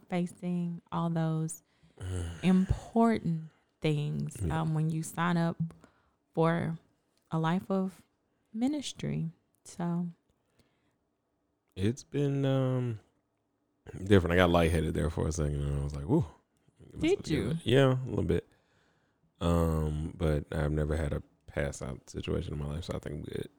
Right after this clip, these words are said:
Speaker 2: Anyway, um, it was different. Like,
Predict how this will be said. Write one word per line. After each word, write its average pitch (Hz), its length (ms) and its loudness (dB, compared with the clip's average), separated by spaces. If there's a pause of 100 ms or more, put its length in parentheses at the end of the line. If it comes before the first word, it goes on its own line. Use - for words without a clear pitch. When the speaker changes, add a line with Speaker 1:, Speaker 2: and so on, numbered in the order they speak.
(440)
Speaker 2:
Anyway, 82 420 4 (1300)
um, 87 640 4 (280)
it - 160 -12
was - 160 -10
different. 135 460 0 (120)
Like, 87 240 -2